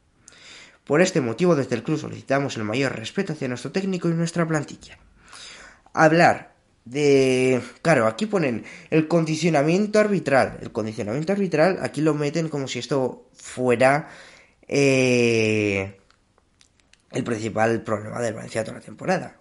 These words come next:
cuando lo ha sido, pero no ha sido el principal.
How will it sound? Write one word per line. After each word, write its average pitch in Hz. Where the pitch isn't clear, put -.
cuando 107
lo 120
ha 104
sido, -
pero 113
no 127
ha 113
sido 120
el 113
principal. 101